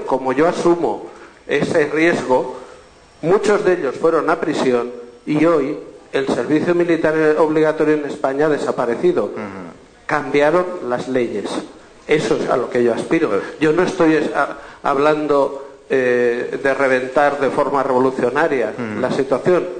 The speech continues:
Speaker 1: Aspiro a cambiar las leyes que yo considero injustas.
Speaker 2: Tú, tú, tú sabes perfectamente que si quieres grabar en un C D, pues, o en un D V D, pues las fotos de tu familia, pues le estás pagando un canon a la sgae, ¿no?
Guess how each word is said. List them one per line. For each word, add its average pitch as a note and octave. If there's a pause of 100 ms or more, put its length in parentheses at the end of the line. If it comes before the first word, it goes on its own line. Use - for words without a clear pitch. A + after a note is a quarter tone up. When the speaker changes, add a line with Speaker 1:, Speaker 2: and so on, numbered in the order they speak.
Speaker 1:
Aspiro E3+
a D#3
cambiar C3+
las A#2+
leyes D#3 (380)
que C#3+
yo E3
considero C3
injustas. B2 (280)
Speaker 2:
Tú, A#2+
tú, C3+
tú B2+
sabes A2
perfectamente A2+
que G2
si F#2
quieres A2
grabar A2
en A2
un A2
C A2
D, A2 (560)
pues, F#2
o F#2+
en F2+
un G2
D G2+
V G#2
D, A2 (120)
pues F2+
las F2
fotos G2+
de G2+
tu G2+
familia, A#2 (320)
pues F#2+
le F#2
estás G#2+
pagando A2
un F#2+
canon G#2
a G2
la E2+
sgae, E2+
¿no? G#2+